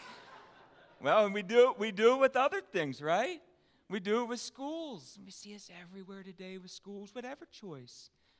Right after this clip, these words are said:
right? Private school, public school, homeschool. It could be any version of school. If school's not something we want it to be or doing something the way we like it to be, we just pull out and do it ourselves or go do it someplace else.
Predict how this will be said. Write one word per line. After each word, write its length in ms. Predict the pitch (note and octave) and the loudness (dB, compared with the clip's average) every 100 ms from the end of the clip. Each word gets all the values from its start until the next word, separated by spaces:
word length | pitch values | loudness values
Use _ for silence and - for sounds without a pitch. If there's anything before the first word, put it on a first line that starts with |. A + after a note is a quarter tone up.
| _ _ - | _ _ -14
right? 300 | D3 G#3 G#3 | -10 -10 -10
Private 460 | - F3+ G#3+ G3 | -8 -6 -8 -12
school, 240 | - - F3 | -16 -14 -14
public 400 | - F#3 F#3 F3+ | -12 -14 -14 -18
school, 320 | - F3+ F3 | -16 -14 -12
homeschool. 440 | E3 F#3 F3 - F#3 | -12 -12 -16 -16 -18
It 80 | F#3 | -16
could 120 | F#3 | -14
be 140 | F#3+ | -12
any 320 | G3 A3+ A3+ - _ _ _ _ | -10 -10 -12 -14 _ _ _ _
version 400 | D#3 G3 G#3 F#3 | -10 -10 -10 -12
of 80 | C#3+ | -14
school. 400 | - - B2 F#2+ _ _ _ _ _ | -16 -16 -16 -16 _ _ _ _ _
If 80 | - | -20
school's 320 | D3 F3+ F#3 | -14 -14 -10
not 160 | F#3 | -12
something 320 | - G3 G3 F3+ | -12 -14 -12 -12
we 100 | E3+ | -10
want 200 | F3+ F#3 | -10 -12
it 100 | - | -16
to 80 | |
be 300 | D#3+ F#3 F#3+ | -16 -14 -10
or 80 | E3 | -12
doing 300 | B2+ D3+ F3 | -10 -12 -12
something 340 | E3 F3+ F3 F3+ | -12 -14 -14 -16
the 80 | F3 | -14
way 220 | E3 F#3 | -12 -12
we 100 | F#3 | -10
like 240 | E3 F#3 | -10 -10
it 100 | F#3 | -14
to 80 | F#3 | -16
be, 220 | E3+ F#3 | -14 -14
we 140 | E3+ F3 | -14 -18
just 320 | F#3+ - _ _ _ _ _ _ _ _ _ _ _ _ _ _ | -20 -20 _ _ _ _ _ _ _ _ _ _ _ _ _ _
pull 140 | F3 | -14
out 320 | G3+ B3 F4+ - _ _ _ _ _ _ _ _ | -12 -12 -16 -18 _ _ _ _ _ _ _ _
and 100 | - | -14
do 140 | C#3+ F#3+ | -10 -8
it 40 | |
ourselves 800 | G#3 G#3 B3 F4 D4 D3 - - _ _ | -10 -12 -14 -14 -16 -20 -20 -20 _ _
or 60 | B2 | -12
go 180 | B2 F3+ | -8 -8
do 160 | G#3 | -8
it 80 | G#3+ | -12
someplace 480 | - G#3+ - A#3 - | -12 -14 -12 -14 -12
else. 520 | B3+ D#4+ C4+ - - | -14 -14 -18 -20 -20